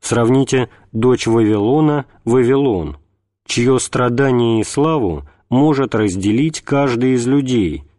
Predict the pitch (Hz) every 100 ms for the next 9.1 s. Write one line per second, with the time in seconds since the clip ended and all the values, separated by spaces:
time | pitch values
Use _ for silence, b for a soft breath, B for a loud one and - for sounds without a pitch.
0 | - 120 120 127 120 - 123 117 120 120
1 | - 127 107 80 71 - 78 69 - _
2 | _ _ _ _ _ - 107 120 127 165
3 | 151 147 143 b b - 123 143 143 143
4 | 139 135 139 139 123 143 143 143 160 139
5 | 104 90 - 104 98 - 107 95 85 73
6 | 69 - _ _ _ _ _ _ _ -
7 | 120 165 147 120 - 113 - 127 117 113
8 | 107 98 110 110 - 110 120 143 117 78
9 | 69